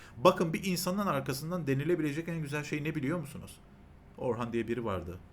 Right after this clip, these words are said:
Öldü ya. Onun için de hayat bu kadarmış. Adamın kıyameti koptu. Biz de ardından onu uğurluyoruz. İyi bir adamdı ya." demeleri bile benim için yeterlidir. Çünkü hani kimseye zararın olmadan bu dünyadan göçüp gidiyorsan o kıyamet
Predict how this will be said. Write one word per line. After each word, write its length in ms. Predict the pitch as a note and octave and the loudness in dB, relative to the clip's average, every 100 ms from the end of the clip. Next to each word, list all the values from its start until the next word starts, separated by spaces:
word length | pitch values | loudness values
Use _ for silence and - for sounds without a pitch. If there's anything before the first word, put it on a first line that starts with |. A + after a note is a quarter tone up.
| - - A#2 | -20 -10 -4
Öldü 280 | A2 A2+ | -2 0
ya. 200 | G2 E2 E2+ | 0 -2 -4
Onun 160 | G#2 A2 | -6 -6
için 240 | G2 A2+ | -6 -6
de 40 | G#2 | -4
hayat 260 | G2+ G2+ | -4 -4
bu 60 | G2+ | -6
kadarmış. 480 | G2+ F2 E2+ F#2 - - - - | -8 -6 -8 -10 -14 -18 -18 -8
Adamın 280 | G#2+ G2 G2+ | -4 -4 -4
kıyameti 520 | - G#2 F2+ F2 - | -2 -2 -2 -4 -8
koptu. 340 | F#2+ - G#2+ G#2 | -10 -8 -12 -8
Biz 180 | G#2 G2 | -8 -6
de 160 | G#2+ C3+ - - - - - | -8 -10 -18 -20 -20 -20 -8
ardından 480 | - G#2+ F#2+ G2 G2+ | 0 0 0 -2 -2
onu 140 | F#2+ | -2
uğurluyoruz. 560 | G2 G2 F#2 G2 E2+ - | -2 -2 0 -2 -4 -2
İyi 220 | G#3 A3 | -2 2
bir 140 | F3 | 2
adamdı 360 | G2+ F2+ E2+ E2 | 0 -2 -6 -8
ya." 200 | F#2 C3 - - - - A2 | -10 -12 -14 -20 -20 -4 2
demeleri 500 | C#3 C#3 C#3+ F3+ D#3 | 4 6 6 6 4
bile 180 | D3 | 0
benim 200 | B2+ A#2+ | 2 0
için 220 | A#2+ - G#2+ | -2 -4 -4
yeterlidir. 600 | F#2 G2 F2 F2 E2+ - - - - - - - - - - | -4 -4 -6 -6 -8 -16 -20 -20 -20 -20 -20 -20 -20 -20 -14
Çünkü 300 | - A#2 - | -6 -4 -2
hani 200 | A#2 G2 - | -4 -4 -6
kimseye 500 | - - D#3 - B2+ | -6 -2 0 2 2
zararın 500 | A2+ G#2+ G#2+ G#2 A2+ | 2 2 2 2 0
olmadan 520 | G#2 A2+ G#2+ F#2+ F#2+ G2 | 0 0 0 0 -2 -4
bu 100 | G2 | -4
dünyadan 400 | F#2+ F#2 F#2 F#2+ | -2 -2 -2 -4
göçüp 320 | F2+ - - | -6 -8 -10
gidiyorsan 540 | F#2 D#3+ C#3+ - D3+ - - - - | -2 0 -2 -6 -10 -12 -18 -8 0
o 160 | F#3+ | 0
kıyamet 720 | - C3+ A2 G2+ G#2+ E3+ - | 2 4 6 6 2 -4 -8